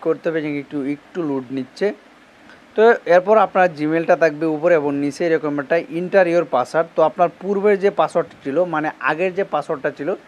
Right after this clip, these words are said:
সেই পাসওয়ার্ডটা পুনরায় আপনাকে এখানে ক্লি-, এ, বসাতে হবে। তো এখানে পুনরায় পাসওয়ার্ডটা দিয়ে, তো আমি আমার পাসওয়ার্ডটা দিয়ে দিচ্ছি। তো আমি আমার আগের যে পাসওয়ার্ড ছিল, সেই পাসওয়ার্ডটা দিয়ে দিলাম। দেওয়ার পর এখানে আপনি নেক্সট পারে ক্লিক করুন। তো আমি নেক্সট পারে ক্লিক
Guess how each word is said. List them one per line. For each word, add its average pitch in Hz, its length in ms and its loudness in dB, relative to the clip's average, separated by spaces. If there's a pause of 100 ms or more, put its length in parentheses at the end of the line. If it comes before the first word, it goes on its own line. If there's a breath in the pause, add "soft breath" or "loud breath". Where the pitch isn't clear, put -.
(320 loud breath)
সেই 208 320 2
পাসওয়ার্ডটা 196 460 2
পুনরায় 180 380 2
আপনাকে 160 280 -2
এখানে 180 220 -2
ক্লি-, 143 240 -10
এ, 143 160 -2 (100)
বসাতে 135 340 -2
হবে। 90 200 -6 (580)
তো 202 240 2
এখানে 156 320 0
পুনরায় 165 320 -2
পাসওয়ার্ডটা 151 420 -4
দিয়ে, 151 160 -2
তো 151 120 -2
আমি 139 160 0
আমার 139 260 -2
পাসওয়ার্ডটা 135 340 -4
দিয়ে 147 200 -4
দিচ্ছি। 202 440 -8 (2750)
তো 196 80 -4
আমি 214 200 -2
আমার 233 320 -2 (300)
আগের 170 320 -4
যে 208 100 -6
পাসওয়ার্ড 180 440 -8
ছিল, 196 160 -8
সেই 202 200 -12
পাসওয়ার্ডটা 151 440 -8
দিয়ে 156 180 -8
দিলাম। 180 220 -8
দেওয়ার 156 200 -2
পর 156 80 -6
এখানে 156 280 -10 (480 soft breath)
আপনি 151 140 -12
নেক্সট 160 420 -6
পারে 180 220 -2
ক্লিক 165 200 -14
করুন। 117 240 -10
তো 139 100 -6
আমি 160 240 -8
নেক্সট 143 380 -10
পারে 151 220 -6
ক্লিক 139 220 -16